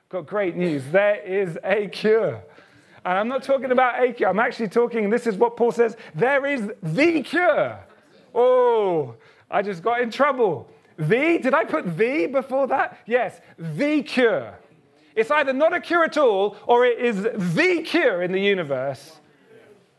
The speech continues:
Did you notice what the cure was in Romans chapter eight? The Spirit of God. The Holy Spirit.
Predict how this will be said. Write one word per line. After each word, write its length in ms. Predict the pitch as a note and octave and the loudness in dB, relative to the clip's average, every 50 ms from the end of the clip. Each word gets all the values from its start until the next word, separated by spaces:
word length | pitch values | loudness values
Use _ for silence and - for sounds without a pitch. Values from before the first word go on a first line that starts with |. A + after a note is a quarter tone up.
| _ _ - | _ _ -6
Did 120 | - F3+ | -4 -2
you 80 | E3+ F#3+ | 0 2
notice 300 | G3 G#3+ A3 - F#3 E3 | 2 0 0 0 -4 -2
what 140 | G3 G#3+ G3 | -2 -2 -2
the 60 | F#3+ | -2
cure 260 | F3+ - A3 G#3 G3+ F3+ | -6 -4 -4 -2 -2 0
was 460 | D#3+ C#3 B2 G#2 - - - - _ - | 0 0 -2 -2 -8 -18 -20 -20 _ -8
in 180 | - F3+ E3+ E3+ | -4 -2 -2 2
Romans 320 | E3 F#3+ F#3+ F#3 F3 - | 2 0 0 0 -6 -6
chapter 380 | - F#3+ F3+ F3 - - F3 E3 | -4 -4 -4 -4 -6 -8 -4 -2
eight? 220 | D#3+ C3+ G#2 G#2 - _ _ _ _ _ _ _ _ _ _ - - - _ _ _ _ _ _ _ _ | -2 -2 -2 -6 -16 _ _ _ _ _ _ _ _ _ _ -20 -20 -20 _ _ _ _ _ _ _ _
The 100 | - G3+ | -2 -2
Spirit 520 | F#3+ - - - - B3 B3+ A#3+ A#3+ A3+ G#3+ | -2 -4 -8 -4 0 2 2 2 2 2 0
of 160 | G#3 E3 D3 | -2 -4 0
God. 460 | - A#3+ G3+ G#3 G3+ E3+ D3 B2 A2 - - - - _ _ _ _ _ _ _ _ _ _ _ _ _ _ - | 0 2 2 2 2 0 0 -4 -6 -14 -20 -20 -20 _ _ _ _ _ _ _ _ _ _ _ _ _ _ 0
The 140 | E3+ G#3+ | 0 0
Holy 520 | - - - C#4+ D4+ D4+ C#4+ C#4+ C#4 C#4+ C4 | 0 0 0 2 2 2 2 2 -2 -2 -6
Spirit. 480 | - - - C#4 C4 A#3+ F#3+ C3+ - | -6 -6 -2 0 2 2 2 0 -4